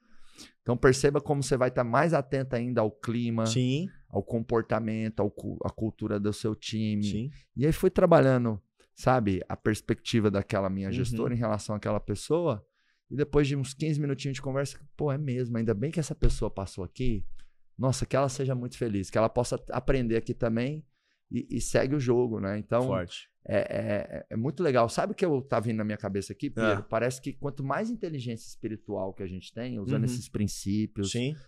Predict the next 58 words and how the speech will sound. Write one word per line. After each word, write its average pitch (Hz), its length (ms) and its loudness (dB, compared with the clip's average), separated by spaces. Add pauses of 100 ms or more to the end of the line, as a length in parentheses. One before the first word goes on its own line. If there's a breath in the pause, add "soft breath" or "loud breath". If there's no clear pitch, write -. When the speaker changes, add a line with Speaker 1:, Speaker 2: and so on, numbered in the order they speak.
(140)
Speaker 1:
vivendo 110 440 2
esses 117 240 -4
sintomas 107 520 0
positivos 101 440 0
Speaker 2:
Sim. 98 100 -2
Speaker 1:
que - 0 -
você - 20 -4
tá 98 140 -4
trazendo, 101 420 -2 (360 soft breath)
parece 131 240 4
que 160 80 2
a - 20 4
gente 147 200 -2
se 147 100 -2
torna 143 220 4
uma 147 120 4
pessoa 135 380 2
mais 135 200 2
madura, 127 640 2
né? 107 120 2
Mais 117 240 2
Speaker 2:
Muito 131 100 4
Speaker 1:
evoluída. 139 400 4
Speaker 2:
mais, 117 340 2
cara. 92 200 -2
Speaker 1:
É - 20 2
como 147 240 0
se - 120 -6
você 147 220 -2
tivesse 165 300 0
numa 165 120 0
outra 170 220 2
dimensão 180 680 4
mesmo. 139 360 6
Speaker 2:
É 127 60 6
outra, 160 240 4
não, 131 180 2
é 113 100 4
outra 160 240 6
dimensão. 220 420 -2
É, 147 80 10
Speaker 1:
E, 131 80 6
Speaker 2:
é 185 40 6
a 208 40 6
Speaker 1:
e 262 40 4
Speaker 2:
terceira 247 280 4
dimensão 240 280 0
da 269 80 2
mente, 262 300 -2
pô. 143 80 4
Speaker 1:
Exato. 151 480 8
E 139 60 4
quando 160 260 4
você 196 240 4
conversa, 139 560 4
talvez, 120 380 4
com 123 140 -2
pessoas 110 680 2